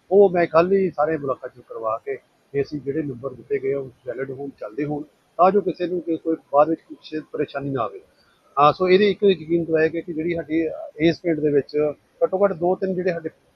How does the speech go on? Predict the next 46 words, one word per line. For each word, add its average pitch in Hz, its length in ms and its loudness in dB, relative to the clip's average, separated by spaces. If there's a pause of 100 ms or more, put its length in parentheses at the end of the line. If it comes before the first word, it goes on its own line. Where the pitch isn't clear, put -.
(100)
ਬੇਲਰ 151 220 4
ਜਿਹੜੇ 156 240 2
ਆ 165 40 8
ਉਹ 170 200 4
ਆਪਾਂ 156 180 0
ਪ੍ਰੋਵਾਈਡ 127 320 0
ਕਰਾਵਾਂਗੇ, 135 360 -8
ਤਾਂ 170 200 0
ਜੋ 185 140 -4
ਅਸੀਂ 170 100 -8
ਜਿਹੜਾ, 180 220 0 (160)
ਅਹ, 160 760 -6
ਹੌਟ 151 360 2
ਸਪੌਟ 180 300 2
ਵੇਲੇ 170 180 0
ਇਹਨੂੰ 175 160 0
ਕੱਢ 151 180 4
ਸਕੀਏ। 110 340 -8 (500)
ਸੋ 185 140 -8
ਇਸ 196 220 2
ਦਾ 196 140 6
ਜਿਹੜਾ 180 180 6
ਵਾ 175 320 6
ਅੱਜ 151 140 -4 (240)
ਇੱਕ 151 140 -16
ਸ਼ੁਰੂਆਤ 180 340 0
ਵੀ 180 120 -4
ਹੋਈ 147 180 -2
ਆ 143 100 0
ਸਾਡੀ 135 220 -8
ਜਿਹੜੀ 139 220 -4
ਆ 139 140 4 (460)
ਹਾਈ 131 100 0
ਸਿਕਿਉਰਿਟੀ 143 440 -14
ਦੀ 135 100 -10
ਜਿਹੜੀ 131 200 -6
ਸ਼ੁਰੂਆਤ 131 420 -2
ਤੇ 131 80 -6
ਅੱਗੇ 127 320 -4 (200)
ਜਿਹੜੀ 127 280 -6
ਜਾਗਰੂਕਤਾ 135 440 -2
ਮੁਹਿੰਮ 127 200 -10
ਜਿਹੜੀ 123 200 -18
ਸ਼ੁਰੂ 127 160 -20
ਕਰਨੀ 123 340 -8
ਆ, 117 100 -12